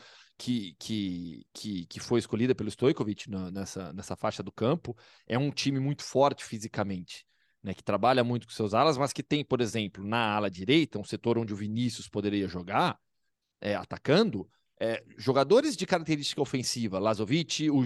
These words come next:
o, o Živkovic, que é um canhoto que joga na direita, puxando pra dentro.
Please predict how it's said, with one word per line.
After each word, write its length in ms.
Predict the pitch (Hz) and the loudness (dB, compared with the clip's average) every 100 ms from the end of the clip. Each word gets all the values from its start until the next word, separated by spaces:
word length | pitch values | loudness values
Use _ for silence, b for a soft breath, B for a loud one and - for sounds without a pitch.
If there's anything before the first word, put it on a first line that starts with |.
| 120 | 2
o, 760 | 131 117 120 123 120 113 110 104 | -4 -2 -2 0 2 2 0 -2
o 40 | |
Živkovic, 720 | 98 170 175 180 165 180 - - _ _ _ | 2 2 4 2 2 0 -2 -8 _ _ _
que 140 | - 147 | 0 2
é 60 | |
um 200 | 151 147 127 | 2 0 0
canhoto 520 | 151 139 165 208 170 | 2 6 8 6 4
que 140 | - | -8
joga 260 | 135 156 156 | 2 2 2
na 120 | 143 | -2
direita, 420 | 127 135 175 165 | -2 0 2 0
puxando 380 | - 131 175 165 | -8 -2 0 0
pra 160 | - - | 2 2
dentro. 520 | 139 185 180 175 | 2 0 -2 -4